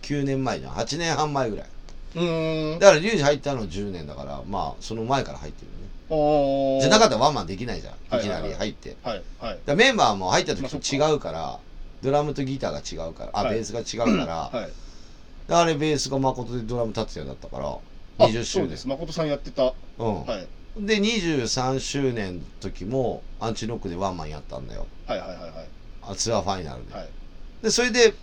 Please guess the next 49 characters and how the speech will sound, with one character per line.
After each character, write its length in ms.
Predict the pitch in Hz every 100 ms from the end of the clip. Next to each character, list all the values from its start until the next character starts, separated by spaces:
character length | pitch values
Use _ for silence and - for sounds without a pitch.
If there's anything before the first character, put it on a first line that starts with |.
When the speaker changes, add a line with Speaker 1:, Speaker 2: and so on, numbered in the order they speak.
| -
Speaker 1:
メ 120 | 175
ン 60 | 131
バ 80 |
ー 20 | 87
二 220 | 95 87
人 100 | 82
辞 60 |
め 60 | 82
た 120 | 78
ん 80 | 73
だ 60 | 80
よ 60 |
ね。 60 | 82 - - - - - - - - - - -
Speaker 2:
あ 60 |
ー、 20 | 185
は 880 | 180 175 175 170 165 165 165 170 - - 139
い 140 | 110
は 160 | 98 95
い 40 |
は 180 | 92 85
い。 60 | - - - - - - - -
Speaker 1:
で、 180 | 202 190
Speaker 2:
そ 180 | - 175
の 60 | 175
時 40 |
に 80 | 185
ね。 40 |
Speaker 1:
そ 60 | 202
っ 20 |
か 80 | 196
ら 60 |
リ 80 | 180
ュ 120 | 170
ウ 20 | 120
ジ 180 | 98
と、 220 | - 92 90
ま 120 | 104
あ、 20 |
五、 180 | 85 101
六 300 | 107 101 113
年、 320 | 110 117 123 - - -
五 140 | 110
年 200 | 110 120
ぐ 100 | 123
ら 140 | 107 76
い、 80 | - -
Speaker 2:
は 120 | 98
い。 60 | 76 - - - -
Speaker 1:
今、 280 | 104 76